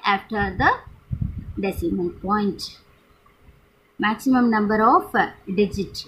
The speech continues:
after the decimal point. So this is our solution for the second heading, children.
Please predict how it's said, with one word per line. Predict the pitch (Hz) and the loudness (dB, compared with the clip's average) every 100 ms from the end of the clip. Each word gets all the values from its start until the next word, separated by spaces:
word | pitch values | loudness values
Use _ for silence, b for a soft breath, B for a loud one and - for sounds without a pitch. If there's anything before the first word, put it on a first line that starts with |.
| - | 0
after | 214 - 226 196 | 0 0 2 2
the | 175 294 392 208 | 2 -2 -2 -4
decimal | 190 - 175 160 | -6 -2 -2 -2
point. | - 160 143 139 - - _ _ _ _ _ _ _ _ _ _ _ _ _ - - | -4 -6 -6 -8 -12 -18 _ _ _ _ _ _ _ _ _ _ _ _ _ -20 -20
So | - 330 302 | -8 -2 2
this | 277 269 | 2 6
is | 330 - | 4 6
our | 277 233 262 285 | 4 6 4 2
solution | - 240 233 - 254 - | 2 2 2 2 0 2
for | 233 220 202 | 4 2 2
the | 262 349 | 0 -2
second | - - 233 - 240 | -4 0 0 2 2
heading, | 214 208 180 202 - | 2 -2 0 -2 -2
children. | 202 175 226 339 | -6 -4 -2 -2